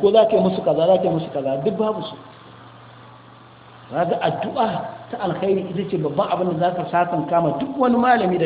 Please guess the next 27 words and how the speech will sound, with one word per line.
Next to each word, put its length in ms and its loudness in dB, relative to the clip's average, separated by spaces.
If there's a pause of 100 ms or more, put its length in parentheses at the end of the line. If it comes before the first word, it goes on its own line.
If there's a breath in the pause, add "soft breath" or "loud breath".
(100)
ka 40 -8
kara-, 380 -4
da 100 -2
ka 140 -2
karu 340 0 (360 loud breath)
da 100 -6
karatunsa. 500 -10 (1120)
Ɗaya 200 2
kenan. 260 -4 (320)
Sannan 400 0
ilimi 360 2
yana, 200 4 (320)
shi 120 -4
ne 140 -2 (300)
mafi 240 2 (220)
girma, 500 6
ko 60 6
yana 180 6
ga 180 0
cikin 180 -8
mafiya 420 2
girma 260 4
abin 240 0
da 120 0
za 200 2
ka 80 -2
rayar. 320 -4